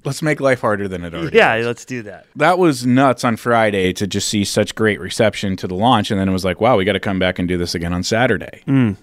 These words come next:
Speaker 1: Weather was a little suspect. A lot of rain coming in early, and we're like, "Holy shit, it's gonna quite literally rain on our parade." That rain cleared up by four o'clock. You, Craig, and myself were here early setting everything up.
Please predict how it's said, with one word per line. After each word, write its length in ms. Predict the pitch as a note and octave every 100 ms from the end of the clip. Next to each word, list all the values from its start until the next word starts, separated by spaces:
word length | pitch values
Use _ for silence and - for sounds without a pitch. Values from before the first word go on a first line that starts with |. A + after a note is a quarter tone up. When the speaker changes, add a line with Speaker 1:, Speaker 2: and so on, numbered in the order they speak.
| _ -
Speaker 1:
Weather 260 | G2+ G2+
was 160 | G2+ F2+
a 60 | F2+
little 520 | F#2+ F#2 F#2+ F#2 F2+
suspect. 800 | - G#2 F2 - F#2+ A2+ - - _ _ _ G#2+
A 40 |
lot 200 | G2+ G2+
of 160 | F2+ F2 _
rain 460 | G#2+ G#2 G2+ G#2+ G#2+
coming 300 | A2+ G#2+ G2+
in 180 | G2+ F#2+
early, 380 | G2 G2+ G#2
and 120 | G#2+ F#2
we're 100 | F#2+
like, 220 | F2+ F2
"Holy 280 | A2 G#2 E2+
shit, 340 | - - G#2
it's 120 | G2+ -
gonna 300 | F2 F2 D#2+ - -
quite 280 | - C#3 B2+
literally 420 | A#2 A#2 A2 G#2
rain 400 | F#2+ F2+ F#2+ G2
on 80 | G2
our 160 | F#2
parade." 500 | F2+ G2 E2+ D#2+ D#2+ - - _ _ _ -
That 220 | A2+ -
rain 260 | A#2 A2+
cleared 260 | A#2 A2+ A2
up 160 | A2 -
by 140 | G2+
four 260 | - A2 G#2
o'clock. 600 | - G2+ F#2+ G2 - - _ _ -
You, 600 | G2+ A2 B2+ B2+ A#2 -
Craig, 460 | - A#2+ A2+ A2 G2
and 160 | G#2 G#2
myself 600 | G2 - A2 G2 G2+ -
were 120 | G2
here 340 | - G2+ G2
early 400 | - A#2 A#2 A#2
setting 340 | A2+ G#2 F#2+ F#2
everything 380 | F2 E2+ F2 G2
up. 300 | A#2 A2